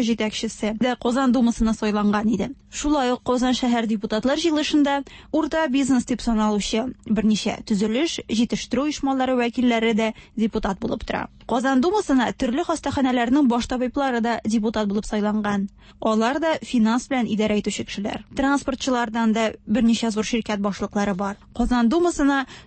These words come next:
торак коммуналь хуҗалык өлкәсеннән дә берничә кеше сайланган. Мәгърифәтчеләрне ике укытучы вәкиллек итә. Советлар заманында кебек хезмәт ияләреннән, яшьләрдән, хатын-кызлардан берәр вәкил сайлау тәҗрибәсе онытыла бара.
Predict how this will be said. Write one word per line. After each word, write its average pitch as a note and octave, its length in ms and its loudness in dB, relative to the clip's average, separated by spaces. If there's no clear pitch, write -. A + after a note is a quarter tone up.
торак D4+ 240 0
коммуналь C4+ 460 2
хуҗалык B3+ 480 0
өлкәсеннән A#3+ 640 2
дә A3+ 80 0
берничә A3 460 0
кеше - 160 -6
сайланган. G3+ 640 -2
Мәгърифәтчеләрне A3+ 1040 2
ике A#3+ 300 0
укытучы A3 480 -4
вәкиллек G3+ 480 -2
итә. A3+ 240 -6
Советлар B3+ 480 0
заманында D4+ 480 2
кебек G#3 400 -6
хезмәт C4 480 0
ияләреннән, A3 800 0
яшьләрдән, A#3 800 0
хатын-кызлардан B3 1040 0
берәр A3 320 2
вәкил A3+ 240 2
сайлау C4+ 400 0
тәҗрибәсе G#3 720 -2
онытыла A3 400 2
бара. G3 320 -2